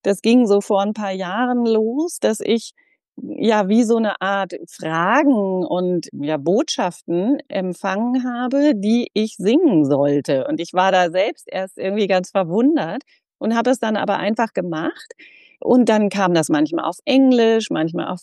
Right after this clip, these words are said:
Deutsch und immer wiederkehrend, immer wieder dieselben Dinge. Und dann wusste ich, okay, jetzt ist das an der Zeit, die Menschen zu fragen, ne, „Wisst ihr, wer ihr seid?“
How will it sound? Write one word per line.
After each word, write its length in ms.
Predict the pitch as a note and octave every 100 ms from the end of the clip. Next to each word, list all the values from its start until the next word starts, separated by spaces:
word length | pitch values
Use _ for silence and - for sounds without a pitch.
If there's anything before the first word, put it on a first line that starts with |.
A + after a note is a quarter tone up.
| -
Deutsch 640 | A#3+ B3+ B3 A#3+ A#3+ - -
und 160 | F#3+ -
immer 500 | D4+ E4+ D#4+ D4+ B3+
wiederkehrend, 760 | A3+ F#3 D3+ - D#3+ C#3+ C#3 -
immer 440 | - E4 D#4 D4 B3
wieder 220 | B3 A#3
dieselben 720 | G#3 F#3+ G3+ G#3 B3 A#3+ A#3 _ _ _ _
Dinge. 400 | A#3 C4+ G3 G3
Und 120 | G#3+ G#3
dann 200 | G3+ G3+
wusste 340 | C#4+ - -
ich, 160 | B3+ -
okay, 280 | - A#3+
jetzt 220 | F3+ F#3+ -
ist 260 | A#3 - - _ -
das 200 | G#3+ A3
an 180 | - G#3
der 160 | G3+
Zeit, 360 | - G#3 D3+ D3
die 100 | F3+
Menschen 460 | F3+ F3 F3+ F#3+ F#3 _ _ _ _ _
zu 180 | - A#3+
fragen, 880 | - F3 G3 G3+ F#3+ F#3+ F#3+ F#3+ -
ne, 200 | - D#4 D4
„Wisst 320 | B3 C4 -
ihr, 220 | A#3 A3
wer 200 | G#3 G#3+
ihr 240 | B3+ C4 F3+
seid?“ 480 | E3+ C#3 C3 C3+